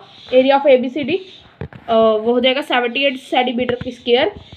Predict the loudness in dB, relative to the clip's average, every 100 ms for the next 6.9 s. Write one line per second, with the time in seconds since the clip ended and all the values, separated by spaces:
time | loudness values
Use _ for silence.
0 | -16 0 2 4 2 2 0 0 -4 -4
1 | 0 0 0 -4 -4 -2 -2 -2 -4 -4
2 | -6 -8 -14 -14 -2 -2 0 0 2 2
3 | 2 0 -2 -4 -4 -4 -4 -6 -6 -6
4 | -8 -14 -8 -6 -6 -8 -20 -20 -20 -20
5 | -20 -10 0 2 2 0 0 -2 -4 -20
6 | -20 -10 -2 0 0 -4 -6 -4